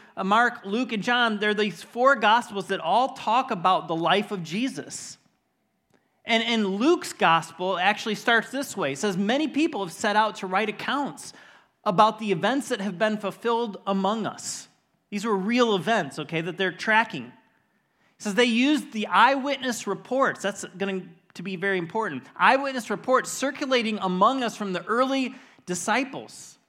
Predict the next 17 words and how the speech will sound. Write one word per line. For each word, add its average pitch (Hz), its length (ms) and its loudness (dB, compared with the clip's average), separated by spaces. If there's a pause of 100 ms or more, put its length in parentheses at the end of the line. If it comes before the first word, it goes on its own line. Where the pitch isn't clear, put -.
(640)
And 190 160 0
Luke 262 140 0
says, 226 180 0
"Having 240 340 0
carefully 294 560 0
investigated 208 920 -2
everything 180 840 -4 (200)
from 214 180 -2
the 175 80 0
beginning, 165 580 -2
I 214 280 4
also 262 360 0
have 185 160 -6
decided 165 440 -4
to 156 120 -8
write 170 260 0
a 160 280 -2